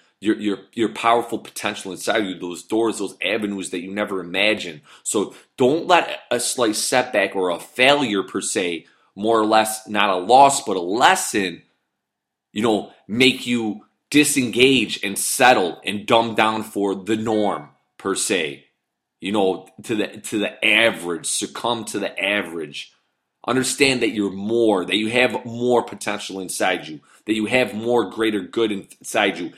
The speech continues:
It's just, it is just a challenge, guys. It's just testing your willpower and how bad you really, really want this,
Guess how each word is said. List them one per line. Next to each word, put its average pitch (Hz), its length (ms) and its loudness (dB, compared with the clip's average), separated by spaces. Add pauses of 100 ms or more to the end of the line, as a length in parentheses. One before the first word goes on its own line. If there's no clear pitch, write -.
(180)
It's 107 220 -2
just, - 460 0 (120)
it 110 160 -2
is 110 200 0
just 123 680 2 (220)
a 101 120 -4
challenge, 107 760 -2
guys. 85 440 -4 (200)
It's 104 240 -4
just - 500 -6
testing 123 600 -2
your 104 160 0
willpower 104 640 4
and 90 80 -4
how 120 280 2
bad 110 320 2
you 87 300 -10
really, 113 460 2
really 104 320 -2
want 104 380 -2
this, - 420 -10